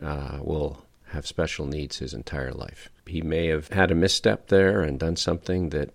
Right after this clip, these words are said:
yeah, probably wouldn't have been a good idea. And maybe he should have told his mom beforehand and she would have waved him off. But, um,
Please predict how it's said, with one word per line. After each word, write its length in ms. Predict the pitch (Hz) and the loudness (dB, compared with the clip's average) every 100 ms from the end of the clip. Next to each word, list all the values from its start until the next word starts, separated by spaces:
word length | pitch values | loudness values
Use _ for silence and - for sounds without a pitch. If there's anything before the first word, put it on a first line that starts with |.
| - | -10
yeah, 400 | 101 139 156 147 143 | -6 -2 -2 -4 -4
probably 320 | - 143 143 | -4 -2 -2
wouldn't 240 | 123 131 123 | 0 0 -2
have 80 | |
been 140 | 123 113 | -2 -2
a 60 | |
good 160 | 120 120 | 0 2
idea. 360 | 113 104 120 95 | 2 4 6 6
And 100 | 78 | 6
maybe 260 | 85 120 127 | 4 2 2
he 60 | |
should 220 | 117 - 120 | 2 2 2
have 100 | - | 4
told 200 | 120 113 | 4 6
his 140 | 95 | 6
mom 240 | 107 107 | 6 6
beforehand 640 | 101 95 104 101 87 76 69 | 4 4 6 6 6 2 0
and 120 | 80 | -2
she 180 | - 90 | -2 0
would 180 | 87 | 2
have 80 | 82 | 2
waved 280 | 82 87 85 | 2 2 0
him 120 | 78 | -2
off. 320 | 82 78 69 - | 0 -2 -6 -8
But, 320 | 78 73 - 80 | -6 -4 -4 -4
um, 300 | 76 76 | -4 -6